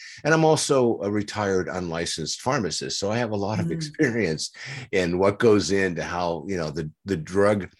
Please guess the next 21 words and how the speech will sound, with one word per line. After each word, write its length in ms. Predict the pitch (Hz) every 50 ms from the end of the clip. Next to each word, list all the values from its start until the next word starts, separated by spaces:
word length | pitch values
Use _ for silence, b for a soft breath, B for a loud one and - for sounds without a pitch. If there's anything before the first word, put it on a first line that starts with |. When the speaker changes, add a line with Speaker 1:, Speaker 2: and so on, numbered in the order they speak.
| b b b b _
Speaker 1:
distributor 640 | 101 98 - - - 107 101 90 101 92 85 85 80
thinks. 540 | - - - 104 92 82 - - - -
And 160 | - - 85 82
I 80 | 85
also 400 | 85 87 92 87 - - 92 82 82
understand 540 | 80 80 80 - - - 87 85 82 78
how 80 | 80 80
the 80 | 78 69
drug 280 | 64 85 82 82 80
seeker, 480 | - - - 82 76 - 80 73 71 B B B B B B
you 100 | - 87
know, 180 | 78 69 69 - -
wants 340 | 82 87 87 90 80 - -
to 120 | - -
try 180 | - - 87 80
to 80 | 76 78
find 300 | - - 80 78 80 78
a 40 |
way 200 | 76 69 71 71
to 100 | 71 76 -
always 480 | - 82 78 76 76 73 71 - -